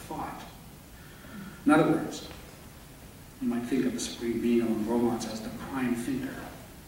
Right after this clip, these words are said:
And other Grobants would say that all human beings have their life because of the thinking of the Supreme Being.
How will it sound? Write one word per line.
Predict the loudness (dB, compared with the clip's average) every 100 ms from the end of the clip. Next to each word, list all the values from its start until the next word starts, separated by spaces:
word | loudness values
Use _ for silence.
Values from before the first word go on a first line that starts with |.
| -16 -16 -10
And | -6 -2
other | 0
Grobants | 0 -2 -4 -4
would | -6
say | -6 -6 -4
that | -6 -6 -8 -10
all | -6 -2 0 0 0 0
human | 0 2
beings | 2 0 0
have | -2 -4
their | -4 -4
life | -4 -2 -4 -6 -10 -12 -10
because | -8 -6 -6 -6
of | -8
the | -10
thinking | -8 -6 -4 -4 -6
of | -6
the | -8
Supreme | -10 -8 -6 -6
Being. | -6 -8 -10